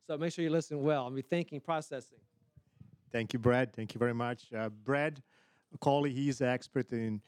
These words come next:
Speaker 2: church revitalization. He also, uh, is author of a manual, How to Revitalize Your Church. So if you want to get, uh, look for him on Amazon, am I right? On A-, Amazon dot com. The bookstore has it as well. Okay.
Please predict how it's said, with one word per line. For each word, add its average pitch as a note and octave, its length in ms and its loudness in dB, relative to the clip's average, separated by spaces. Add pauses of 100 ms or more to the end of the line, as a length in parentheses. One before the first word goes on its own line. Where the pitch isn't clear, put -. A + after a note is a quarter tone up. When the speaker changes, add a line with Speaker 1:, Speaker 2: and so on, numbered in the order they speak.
(140)
Speaker 2:
church - 220 0
revitalization. A2+ 960 0
He G#2 460 -6 (320)
also, A2+ 500 -2
uh, G#2 240 -6 (280)
is - 160 -14
author B2 440 -2
of G#2+ 80 -8 (100)
a A2+ 40 -2
manual, A#2+ 680 0
How A#2+ 180 -4
to - 200 -10
Revitalize A2+ 680 -2
Your F#2 80 -6
Church. - 380 -2 (120)
So - 100 -20
if - 140 -20
you G#2 80 -10
want A2 260 -8
to A2 120 -10
get, A2 280 -8 (640)
uh, G#2 60 -8
look A#2+ 220 -2
for A#2+ 180 -2
him A#2+ 260 -6 (320)
on G2+ 140 -12
Amazon, A#2+ 440 -6
am A2 120 -6
I A#2+ 40 -2
right? D#3 140 -6 (120)
On A2 80 -10
A-, B2+ 180 -6
Amazon C3 320 -4
dot A#2+ 160 -4
com. C3 400 -6 (1200)
The G#2 80 -14 (400)
bookstore C#3 380 2
has A2 260 -4
it G#2 120 -14
as A#2+ 160 -2
well. A#2+ 220 0 (320)
Okay. B2+ 320 0